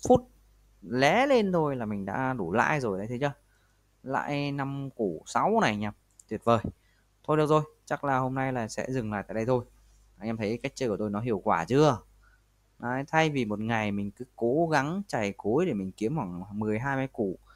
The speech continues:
thì cứ ăn non tầm ba năm củ đi gì đấy đi. Đấy, tính ra một tháng là một con số khổng lồ đấy anh em ạ. Đừng có đùa,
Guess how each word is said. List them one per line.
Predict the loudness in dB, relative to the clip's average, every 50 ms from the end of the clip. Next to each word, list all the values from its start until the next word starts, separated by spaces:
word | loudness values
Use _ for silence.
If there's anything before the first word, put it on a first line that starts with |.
| _ _ _ _ _ _ _ -6
thì | -6 -6
cứ | -4 -4 -2 0
ăn | 0 0 2 2
non | 2 2 0 0 -2 -2
tầm | -4 -4 -2 -2 0
ba | 0 0 0 0
năm | -2 -4 -4
củ | -4 -4 -4 -2 -2 -2
đi | -2 -2 -2 -2
gì | -2 -2
đấy | -2 -2
đi. | -2 -2 -2 -4 -6 _ _ _ _ _ _ _ _ _ _ _ _ _ _ _ -6
Đấy, | -4 -2 -2 -2 -2 -2 -2 -4 -4
tính | -4 -4 -2
ra | -2 -2
một | -2 -4 -6
tháng | -6 -6 -4 -4 -2 -2
là | -2 -2
một | -4 -4 -6 -8
con | -8
số | -6 -4 -4
khổng | -2 -2 0 2
lồ | 4 4 4 2 0
đấy | -2 -4
anh | -4
em | -4 -4
ạ. | -6 -6 _ _ _ -8
Đừng | -6 -4 -4 -4 -4 -4
có | -2 0
đùa, | 2 2 4 4 4 4 2 0 -2